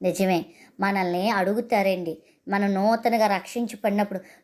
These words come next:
నువ్వు తాగినప్పుడు తిట్టుకునేవారు ఉండొచ్చు, నిన్ను తాగినప్పుడు లేదా నువ్వు డబ్బులు పాడు చేయని తల్లిదండ్రుల మాటలు తునీకరించి ఏది చేసినా, అలాంటి సాతాను కాళ్ళు నువ్వు కట్టబడినప్పుడు, లోకమంతా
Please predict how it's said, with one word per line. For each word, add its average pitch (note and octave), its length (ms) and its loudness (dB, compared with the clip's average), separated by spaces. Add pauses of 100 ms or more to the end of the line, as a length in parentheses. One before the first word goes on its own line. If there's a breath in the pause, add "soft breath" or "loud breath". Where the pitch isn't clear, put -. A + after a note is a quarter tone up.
నువ్వు C4 180 2
తాగినప్పుడు C#4 800 0
తిట్టుకునేవారు C#4 880 0
ఉండొచ్చు, G3+ 680 0 (340 loud breath)
నిన్ను C4 240 4
తాగినప్పుడు C4+ 920 -2
లేదా A#3 400 0 (300 loud breath)
నువ్వు A3+ 380 0
డబ్బులు G3 360 2
పాడు B3+ 280 0
చేయని A3 340 -2
తల్లిదండ్రుల G#3+ 520 0
మాటలు G#3+ 420 0
తునీకరించి A3+ 880 0
ఏది A#3 220 4 (100)
చేసినా, B3 320 0 (340 loud breath)
అలాంటి C#4+ 400 0
సాతాను C4+ 640 0
కాళ్ళు D4+ 400 0
నువ్వు C#4 240 0
కట్టబడినప్పుడు, B3 1040 2 (280 loud breath)
లోకమంతా C#4 640 2